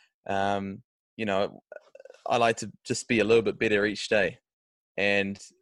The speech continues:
that's, you know, I have to-do lists that I like to write down for the day or for the week. And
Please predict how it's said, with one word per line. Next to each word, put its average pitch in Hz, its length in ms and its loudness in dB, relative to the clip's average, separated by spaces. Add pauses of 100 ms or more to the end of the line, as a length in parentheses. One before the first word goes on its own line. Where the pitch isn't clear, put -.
(140)
that's, - 600 -2
you 110 100 -8
know, 101 120 0
I 104 160 2
have 104 160 -4
to-do 110 280 -2
lists 110 440 -4
that 101 120 -2
I 101 320 0 (320)
like 104 180 0
to 113 100 -8
write 104 240 2
down 104 220 -4
for - 100 -20
the 101 80 -6
day 101 240 0
or 98 100 -4
for 101 140 -16
the 95 100 -6
week. 101 320 -4
And 95 200 -10